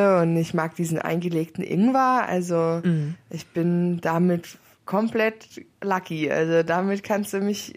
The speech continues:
Speaker 1: sehr glücklich machen mit so ein bisschen Sushi.
Speaker 2: Also ich habe noch nie Sushi gegessen und ich war jetzt, äh, ein, eine Weile unterwegs und auch zu Hause. Und da hatten wir lustigerweise das Thema.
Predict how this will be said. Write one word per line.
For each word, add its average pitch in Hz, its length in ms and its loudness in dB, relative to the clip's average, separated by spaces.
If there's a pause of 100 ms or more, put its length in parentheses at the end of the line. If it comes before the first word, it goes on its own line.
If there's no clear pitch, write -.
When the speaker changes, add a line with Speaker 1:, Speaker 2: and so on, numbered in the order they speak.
Speaker 1:
sehr 190 240 0
glücklich 214 340 2
machen 156 360 -2
mit 160 120 -10
so 156 120 -6
ein 160 100 -8
bisschen 160 320 -6
Sushi. 160 160 -2
Speaker 2:
Also 240 100 2
ich 254 120 2
habe 226 100 0
noch 240 100 4
nie 254 160 4
Sushi 247 360 -2
gegessen 233 360 0
und 208 120 2
ich - 120 -12
war 202 220 2
jetzt, 202 480 -2
äh, - 40 -10
ein, 180 540 -2
eine 190 320 -2
Weile 202 300 2
unterwegs 196 540 0
und 190 120 0
auch 233 280 2
zu 233 240 0
Hause. 220 440 2 (240)
Und - 160 0
da 233 140 2
hatten - 180 -2
wir 285 120 4
lustigerweise 170 600 -2
das 180 220 -8
Thema. 190 380 -4